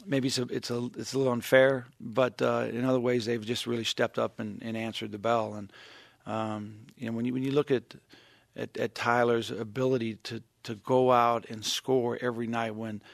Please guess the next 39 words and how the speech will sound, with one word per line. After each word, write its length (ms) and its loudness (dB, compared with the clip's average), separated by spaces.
everyone 360 2
knows 220 2
he's 160 0
our 60 0
number 240 0
one 160 -2
option, 400 -4
everyone 460 0
knows 480 -2
the 120 -8
plays 320 2
we 80 -2
run 220 -4
for 240 -8
him, 80 -6
everyone 420 -4
knows 300 -4
how 180 2
we 140 4
get 200 0
it 200 0
and 100 -8
how 240 2
he 140 0
does 280 2
it, 180 -4
and 120 -2
then 120 0
he 160 -6
still 280 -2
does 260 0
it. 60 -8
It's, 160 -6
it's 200 0
very 340 8
similar 540 4
to 120 0
Brad 240 6
Waldo. 340 8